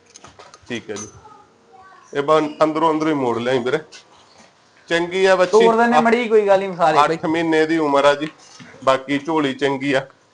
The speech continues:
Speaker 1: ਕੁਆਲਿਟੀ ਚੰਗੀ ਆ, ਚਮਕ ਦਮਕ ਵਾਲੀ ਆ, ਕੋਈ ਐਂ ਨਹੀਂ ਵੀਰੇ। ਲਿੱਸੀ ਫਿੱਕੀ ਆ, ਸੇਵਾ ਵਾਲੇ ਘਰੋਂ ਆਈ ਤੇ ਦੋ ਨੰਬਰ ਦੀ ਡਿਮਾਂਡ ਜੀ।
Speaker 2: ਇਹਦੀ ਡਿਮਾਂਡ ਜਿਹੜੀ ਮਰਜ਼ੀ ਕਰ ਲਈਏ,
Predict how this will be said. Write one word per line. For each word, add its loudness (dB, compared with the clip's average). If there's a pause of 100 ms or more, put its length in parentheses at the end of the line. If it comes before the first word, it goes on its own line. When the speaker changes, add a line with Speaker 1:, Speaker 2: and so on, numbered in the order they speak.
(640)
Speaker 1:
ਕੁਆਲਿਟੀ 2
ਚੰਗੀ -2
ਆ, 2
ਚਮਕ -2
ਦਮਕ 0
ਵਾਲੀ -2
ਆ, 0
ਕੋਈ -4
ਐਂ 0
ਨਹੀਂ -6
ਵੀਰੇ। -2 (920)
ਲਿੱਸੀ -10
ਫਿੱਕੀ -8
ਆ, 2
ਸੇਵਾ 0
ਵਾਲੇ 2
ਘਰੋਂ 0
ਆਈ -2
ਤੇ -4
ਦੋ 0
ਨੰਬਰ 0
ਦੀ -4
ਡਿਮਾਂਡ -2
ਜੀ। -14 (580)
Speaker 2:
ਇਹਦੀ 4
ਡਿਮਾਂਡ 4
ਜਿਹੜੀ 2
ਮਰਜ਼ੀ 0
ਕਰ 6
ਲਈਏ, 0